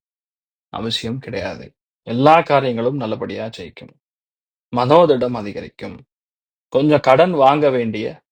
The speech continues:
ஒரு நிலைமை வரலாம். ஆனா, அது எப்படியா நீங்க முடிச்சிருவீங்க. So, எப்படி பார்த்தாலும் பெரிய ஏற்றத்தை கொடுக்கும். மெயினா நீங்க பண்ண வேண்டியது என்னன்னு நான் சொல்றேன். சன்னியாசிகள், மகான்கள் வழிபாடு பண்ணீங்கன்னா சிறந்து விளங்கும்.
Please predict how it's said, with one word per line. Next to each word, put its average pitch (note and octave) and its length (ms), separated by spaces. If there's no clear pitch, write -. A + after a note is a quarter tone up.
ஒரு A#2 320
நிலைமை B2+ 420
வரலாம். A2 540
ஆனா, B2+ 240
அது A#2 180
எப்படியா A#2 320
நீங்க A#2+ 340
முடிச்சிருவீங்க. G2 540
So, A#2+ 160
எப்படி E3 300
பார்த்தாலும் C#3 440
பெரிய B2 260
ஏற்றத்தை A#2 480
கொடுக்கும். - 420
மெயினா C#3+ 360
நீங்க C#3 200
பண்ண B2+ 240
வேண்டியது A#2+ 380
என்னன்னு B2 220
நான் A#2+ 140
சொல்றேன். F#2+ 380
சன்னியாசிகள், E3 800
மகான்கள் D3+ 600
வழிபாடு C3 460
பண்ணீங்கன்னா A2+ 380
சிறந்து D3 520
விளங்கும். G#2 380